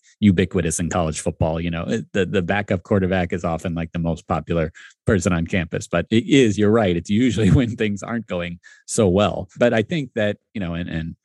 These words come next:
readers and listeners have pointed this out, you know, true freshmen, it's not, it's not crazy for them to have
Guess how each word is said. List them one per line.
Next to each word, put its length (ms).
readers 560
and 100
listeners 440
have 140
pointed 220
this 160
out, 320
you 100
know, 100
true 260
freshmen, 500
it's 220
not, 240
it's 160
not 160
crazy 340
for 140
them 220
to 60
have 340